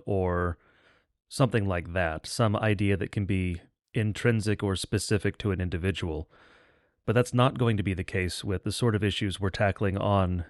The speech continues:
this podcast, because the issues we're tackling are, are bigger issues, they're grander issues.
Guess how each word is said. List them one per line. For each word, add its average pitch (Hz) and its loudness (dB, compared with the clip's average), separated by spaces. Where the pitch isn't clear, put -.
this 101 0
podcast, 92 0
because 104 -2
the - -4
issues 127 0
we're 104 0
tackling 87 -2
are, 90 2
are 104 0
bigger 117 6
issues, 87 -4
they're 98 -2
grander 104 2
issues. 80 -6